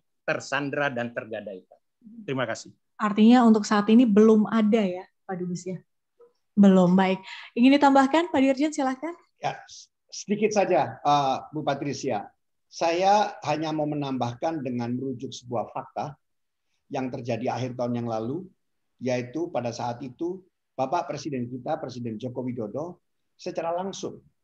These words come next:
Speaker 3: menelpon Pres-, eh, Mahmud Abbas, eh, Perdana Menteri Palestina pada saat itu, dan secara tegas Bapak Presiden menyatakan bahwa Indonesia tidak akan melakukan normalisasi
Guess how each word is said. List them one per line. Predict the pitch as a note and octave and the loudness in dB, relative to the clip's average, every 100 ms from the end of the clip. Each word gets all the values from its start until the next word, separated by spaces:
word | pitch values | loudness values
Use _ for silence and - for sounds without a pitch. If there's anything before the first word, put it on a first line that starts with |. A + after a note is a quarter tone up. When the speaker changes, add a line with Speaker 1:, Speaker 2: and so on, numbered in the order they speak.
| _ - | _ -8
Speaker 3:
menelpon | D3 D#3 E3 B2 G2 G#2 - _ _ _ | -6 -6 -8 -12 -14 -16 -20 _ _ _
Pres-, | _ C3+ A2+ | _ -12 -10
eh, | - B2+ B2 A#2+ A#2 | -6 -2 -2 -2 -4
Mahmud | B2 B2 C3 | -6 -8 -6
Abbas, | A#2 A#2 A2 - - _ _ _ _ - | -8 -8 -12 -12 -18 _ _ _ _ -10
eh, | B2+ B2 A#2 A#2 A2+ A2 A2 G#2+ - A2 | -6 -4 -4 -6 -6 -6 -6 -10 -16 -16
Perdana | - B2 A2+ | -10 -8 -6
Menteri | A#2 A#2 | -8 -8
Palestina | A#2 A2 D3 C3 G#3+ G#3 - | -8 -8 -6 -4 -6 -8 -10
pada | B2 | -8
saat | B2 B2+ B2 | -6 -8 -8
itu, | D3 G3 A3+ _ _ _ _ _ _ _ _ _ _ _ _ _ | -10 -10 -12 _ _ _ _ _ _ _ _ _ _ _ _ _
dan | C3 C3 B2 | -4 -4 -6
secara | - G3 | -6 -4
tegas | - C#3+ A#2 - - _ | -6 -8 -8 -10 -18 _
Bapak | - B2+ A#2 C3 | -10 -6 -6 -8
Presiden | A#2+ E3 D3+ | -10 -8 -6
menyatakan | C3+ C3 B2+ C3+ C#3+ | -6 -6 -6 -6 -6
bahwa | A2+ G#2 A#2+ B2+ A#2 - _ _ _ _ _ _ - | -6 -4 -4 -4 -8 -20 _ _ _ _ _ _ -4
Indonesia | G3 E3 F#3+ G#3+ - C3+ - _ _ - | -2 0 -2 -4 -6 -16 -18 _ _ -12
tidak | D3 C#3+ D3 | -4 -4 -4
akan | G3+ F3+ | -6 -4
melakukan | D3+ D3+ C#3+ C#3+ | -6 -8 -10 -10
normalisasi | C3+ C3 B2 A#2+ A2 G#2+ D3+ | -8 -8 -8 -8 -10 -10 -12